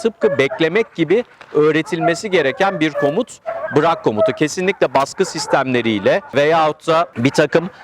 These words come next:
tasma aparatlarının kullanılarak köpekte korkutma, averse etme, tiksindirme davranışlarını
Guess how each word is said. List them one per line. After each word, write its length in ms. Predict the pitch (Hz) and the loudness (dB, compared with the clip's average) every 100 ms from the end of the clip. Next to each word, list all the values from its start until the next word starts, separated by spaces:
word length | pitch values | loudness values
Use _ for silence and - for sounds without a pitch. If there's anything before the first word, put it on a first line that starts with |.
| - | -4
tasma 420 | 156 151 - 170 | 0 0 2 0
aparatlarının 680 | 160 165 147 135 156 151 180 175 | 2 2 2 2 0 0 -2 -2
kullanılarak 680 | 143 147 151 156 165 147 147 - - - - | 0 2 2 2 0 0 -2 -4 -8 -10 -4
köpekte 460 | 175 139 160 - 175 | -2 0 -2 0 -2
korkutma, 720 | 170 151 143 156 - 147 151 151 | 2 2 2 -2 -2 0 0 0
averse 500 | 139 147 147 - 165 | 0 2 0 -2 -2
etme, 320 | 147 147 151 | -2 -4 -8
tiksindirme 760 | 151 127 - 151 156 160 185 | -8 -12 -8 -2 -2 0 0
davranışlarını 880 | 165 147 143 131 - 143 131 135 | 2 2 -2 -4 -4 -2 -2 -2